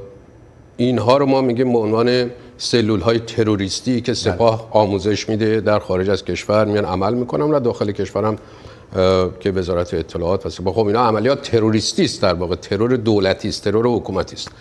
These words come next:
Speaker 1: اه، ولی اون توضیحی که شما فرمودین دربارهٔ در واقع،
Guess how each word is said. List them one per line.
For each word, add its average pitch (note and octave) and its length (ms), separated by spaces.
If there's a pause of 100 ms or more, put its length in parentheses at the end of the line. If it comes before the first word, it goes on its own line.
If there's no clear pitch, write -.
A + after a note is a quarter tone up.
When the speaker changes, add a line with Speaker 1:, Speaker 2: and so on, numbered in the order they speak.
(800)
Speaker 1:
اه، G#2+ 260 (220)
ولی E3+ 380 (100)
اون F#3+ 100
توضیحی F#3+ 320
که F#3+ 60
شما D3+ 260
فرمودین A#2+ 640
دربارهٔ A#2+ 600
در B2+ 220
واقع، G#2+ 460